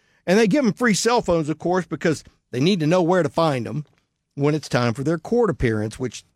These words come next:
most of them don't show up for anyway. And I'm sure they also get a promise that the people where they're going are going to take care of them, which was fine up in Washington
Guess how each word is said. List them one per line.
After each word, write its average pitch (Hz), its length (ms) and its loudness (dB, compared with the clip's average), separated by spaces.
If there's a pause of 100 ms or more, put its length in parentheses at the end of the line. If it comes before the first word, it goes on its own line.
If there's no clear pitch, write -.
(280)
most 123 340 -4
of 120 80 -6
them 113 100 -4
don't 120 180 -8
show 131 280 -4
up - 140 -10
for 113 240 -16
anyway. 110 440 -10 (1300)
And 156 180 2
I'm 165 140 4
sure 233 380 2
they 185 120 4
also 202 380 2
get 185 300 0 (320)
a 175 100 -2
promise 214 480 2
that 190 200 0
the 151 80 -2
people 226 540 0
where 185 240 4
they're 165 200 4
going 185 480 2
are 165 100 4
going 156 400 2
to 233 140 -2
take 220 320 -2
care 262 300 0
of 139 120 0
them, 120 320 -4 (1600)
which 196 260 0
was 196 180 2
fine 269 540 2
up 196 160 2
in 165 160 2
Washington 139 720 2